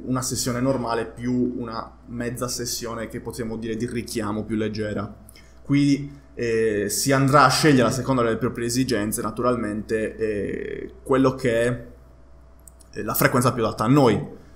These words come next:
Per quanto riguarda i carichi, il consiglio invece è di aggirarsi sempre attorno al range di ripetizioni, eh, tra le cinque e le dodici, se è il nostro obiettivo l'ipertrofia, ricordiamo sempre.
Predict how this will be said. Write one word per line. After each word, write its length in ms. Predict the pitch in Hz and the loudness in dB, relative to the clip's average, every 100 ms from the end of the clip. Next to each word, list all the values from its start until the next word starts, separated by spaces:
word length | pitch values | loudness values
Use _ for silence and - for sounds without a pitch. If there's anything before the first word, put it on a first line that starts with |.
| - - | -20 -8
Per 140 | - 131 | -2 2
quanto 220 | 147 143 | 4 4
riguarda 500 | 143 143 123 147 - | 6 6 6 2 0
i 160 | 160 - | -6 0
carichi, 760 | 147 120 131 131 151 151 151 | 0 2 -2 -2 -2 -2 -2
il 120 | 156 139 | -4 -2
consiglio 600 | 156 156 - 127 123 131 | -2 -2 0 2 4 4
invece 280 | 120 120 | 2 2
è 20 | 123 | 2
di 100 | 120 | 2
aggirarsi 720 | 117 120 127 113 101 - 123 | 0 0 0 -2 -2 -6 -4
sempre 440 | - 110 101 104 | -2 -4 -4 -6
attorno 540 | 113 - 104 107 107 - | -6 -4 -4 -4 -6 -4
al 220 | 113 120 | -2 -2
range 320 | 139 156 127 | 0 0 0
di 80 | 113 | 0
ripetizioni, 720 | 113 117 120 120 113 113 113 123 - - - - | -2 -4 -4 -2 -4 -4 -8 -10 -16 -20 -20 -10
eh, 360 | - 107 90 87 | -4 -2 -2 -2
tra 140 | 135 143 | 0 4
le 140 | 143 | 4
cinque 880 | - 139 135 131 131 131 - - - - | 4 4 4 6 4 2 -8 -12 -8 0
e 80 | |
le 180 | 123 120 | 2 2
dodici, 600 | 117 107 104 - 113 110 - | 2 0 -2 -6 -8 -10 -6
se 220 | - 180 | 0 4
è 20 | |
il 60 | 151 | 4
nostro 240 | 123 123 | 2 0
obiettivo 320 | 113 - 110 | 0 0 2
l'ipertrofia, 600 | 110 110 107 107 - 107 | 0 -2 -4 -6 -6 -4
ricordiamo 460 | 107 107 107 107 104 | -4 -4 -4 -4 -4
sempre. 580 | - 110 110 - 107 | -8 -8 -10 -8 -10